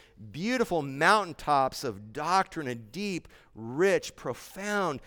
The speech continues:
theological truth. And what a joy, what a humbling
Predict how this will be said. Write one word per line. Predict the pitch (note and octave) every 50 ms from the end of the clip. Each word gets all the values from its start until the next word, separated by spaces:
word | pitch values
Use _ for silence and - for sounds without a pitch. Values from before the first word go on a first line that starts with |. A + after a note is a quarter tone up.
| - - - _
theological | - - - - G#3+ G#3+ G3 F#3 F#3 F#3+ F#3+ - E3+ D#3+ D#3 C#3+
truth. | - - - - D#3+ D#3 D3 C3 A2 G#2 G2 - _ - -
And | A#2 B2+ A#2+ - - _ _
what | - E3 F3+
a | F#3 D#3
joy, | A2+ G2+ G2 A#2 D3 E3 F3 E3+ E3 D3+ C3 C3
what | C#3+ D#3 C#3+
a | C3 A#2 - - - _ -
humbling | - G3 G3+ G#3 G3+ G3 F3+ F#3 F3+ F3 E3 D#3